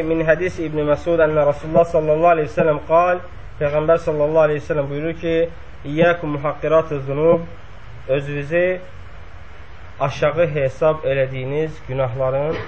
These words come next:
şərindən qoruyun. Yəni ki, o şeyi ki, sən deyirsən, heç nə olmaz, ondan deyir, çəkin deyir. فَإِنَّهُنَّ يَجْتَمِعْنَ عَلَى رَجُلٍ حَتَّى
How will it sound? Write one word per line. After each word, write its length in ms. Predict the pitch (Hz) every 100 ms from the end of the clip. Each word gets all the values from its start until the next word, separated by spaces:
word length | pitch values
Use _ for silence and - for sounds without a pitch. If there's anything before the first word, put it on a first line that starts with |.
| -
şərindən 460 | 139 127 135 143 131 - -
qoruyun. 340 | 127 123 113 113 - - - - -
Yəni 160 | 127 131
ki, 60 | 139
o 140 | 156
şeyi 260 | - 151 139
ki, 60 | 123
sən 220 | 143 139
deyirsən, 400 | 143 143 123 - 127
heç 240 | 143 -
nə 120 | 131 120
olmaz, 480 | 123 123 139 156 170 - - - - - - - - -
ondan 400 | 139 147 156 170
deyir, 140 | 151 151
çəkin 380 | 139 123 135 110
deyir. 240 | 92 - - - - - - - - - - -
فَإِنَّهُنَّ 680 | 165 196 214 196 185 202 185
يَجْتَمِعْنَ 680 | 175 170 - 170 196 190 165
عَلَى 280 | 156 160 160
رَجُلٍ 320 | 175 170 165 151
حَتَّى 280 | 170 170